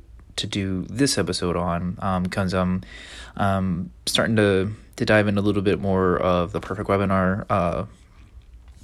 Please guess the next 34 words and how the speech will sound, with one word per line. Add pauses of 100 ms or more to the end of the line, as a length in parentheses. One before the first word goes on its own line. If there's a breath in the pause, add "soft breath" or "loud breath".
(220)
frameworks
in
terms
of (640 loud breath)
setting
it
up, (260 loud breath)
then
doing,
uh,
setting
up
the
stack
and
doing
the
offers
and,
like,
how
to
word
everything
for
the
most
part,
how
to
set
it
up.
And